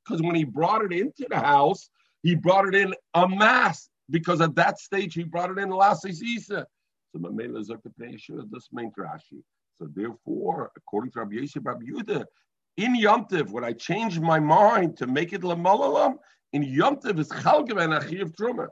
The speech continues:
And I Bazoi, when the Mishnah says, "In Zakor Baramosai," that in Yom Tov there's no possible case where you could have that there's a Chiv Truma kicks in a Yom Tov, you're incorrect,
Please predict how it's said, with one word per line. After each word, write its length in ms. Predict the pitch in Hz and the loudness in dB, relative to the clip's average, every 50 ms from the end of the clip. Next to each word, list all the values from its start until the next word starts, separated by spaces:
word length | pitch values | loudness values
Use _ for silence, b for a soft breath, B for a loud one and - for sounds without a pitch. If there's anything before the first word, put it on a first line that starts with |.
| _ _ _ _ _ _ _ _ | _ _ _ _ _ _ _ _
And 140 | - 82 87 | -14 -10 -10
I 80 | 92 95 | -8 -8
Bazoi, 640 | 92 104 101 98 - - - 415 - 160 135 117 101 | -8 -10 -10 -10 -8 -10 -8 -6 -4 -4 -4 -6 -8
when 120 | 90 95 92 | -12 -12 -12
the 80 | 87 | -12
Mishnah 340 | 90 123 - 131 - - 113 | -12 -12 -14 -14 -18 -20 -20
says, 380 | - _ 123 131 - - - _ _ _ | -20 _ -18 -18 -18 -18 -20 _ _ _
"In 120 | 135 139 123 | -16 -16 -16
Zakor 500 | _ 117 107 - _ - 120 131 135 - | _ -20 -20 -20 _ -14 -14 -12 -12 -10
Baramosai," 720 | 101 110 107 101 95 101 117 139 151 - - 135 117 101 - b b b _ - | -10 -10 -8 -8 -8 -8 -8 -8 -8 -8 -8 -10 -10 -10 -10 b b b _ -10
that 100 | 90 87 | -8 -8
in 120 | 95 90 | -8 -6
Yom 180 | 87 104 131 156 | -6 -6 -6 -6
Tov 180 | 156 151 127 107 | -6 -8 -10 -8
there's 180 | 98 101 92 78 | -8 -8 -8 -6
no 220 | 101 113 147 165 151 - - | -4 -4 -2 -4 -4 -6 -6
possible 540 | - 143 143 147 - - 135 135 131 117 - _ - | -4 -4 -4 -4 -6 -10 -8 -8 -8 -8 -8 _ -8
case 320 | 127 151 170 151 131 - _ b b b b | -2 -2 0 0 -2 -4 _ b b b b
where 180 | - 107 120 123 | -4 -4 -2 -2
you 120 | 117 113 - | -4 -6 -8
could 240 | - 160 165 - 165 - | -6 -6 -6 -6 -6 -8
have 460 | - - 143 170 170 160 143 139 - _ _ _ _ - | -4 -2 0 2 2 2 0 -2 -6 _ _ _ _ -4
that 140 | 135 120 104 | -4 -2 -2
there's 140 | 117 107 95 | -2 -2 -4
a 160 | 101 - 131 | -4 -6 -4
Chiv 240 | 160 156 180 170 165 | -4 -2 -2 -2 -4
Truma 340 | - - 170 175 175 156 160 | -4 -4 -4 -2 -2 -4 -4
kicks 260 | - 156 156 - - | -4 -8 -8 -6 -6
in 120 | 180 185 | -6 -6
a 60 | 196 190 | -4 -2
Yom 220 | 214 294 339 - - | 0 0 -2 -2 -4
Tov, 140 | 240 - 208 | -6 -6 0
you're 140 | 226 220 220 | 2 2 2
incorrect, 520 | 220 220 220 226 262 269 262 262 - - | 2 2 -2 0 2 2 2 2 0 -6